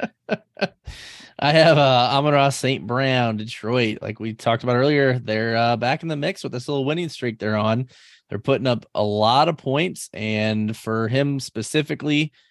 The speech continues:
seven of the eight, last eight weeks, he's had double digit in points in fantasy. I think he's averaging over ten targets a game.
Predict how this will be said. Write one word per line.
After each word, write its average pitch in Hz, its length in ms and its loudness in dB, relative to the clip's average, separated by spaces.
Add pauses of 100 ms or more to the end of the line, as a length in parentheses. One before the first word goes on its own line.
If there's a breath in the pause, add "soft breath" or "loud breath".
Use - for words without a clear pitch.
(140)
seven 131 360 -2
of 139 80 0
the 123 240 0
eight, - 160 -12
last 120 400 0
eight 120 240 -4
weeks, 120 380 -8
he's 110 160 -4
had 110 200 -2
double 113 280 -2
digit 113 400 -4
in 104 100 -10
points 113 340 -6
in 85 100 -12
fantasy. 123 720 0
I - 40 -20 (260 soft breath)
think 117 120 -4
he's 101 100 -4
averaging 117 500 0
over 107 280 0
ten 117 340 -4
targets 113 480 -2
a 104 60 -8
game. 113 520 -4